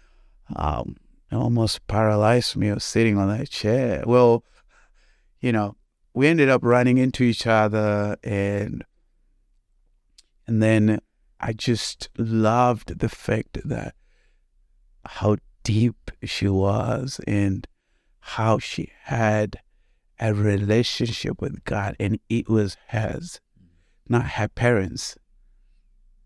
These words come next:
not her grandparents. She was already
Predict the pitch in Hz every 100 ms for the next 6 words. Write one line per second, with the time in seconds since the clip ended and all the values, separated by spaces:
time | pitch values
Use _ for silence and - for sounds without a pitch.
0 | _ _ _ _ _ _ _ 110 - 117
1 | 110 110 110 107 113 110 101 95 - -
2 | _ _ _ _ _ _ _ - - 120
3 | 110 107 - 104 101 113 117 107 107 -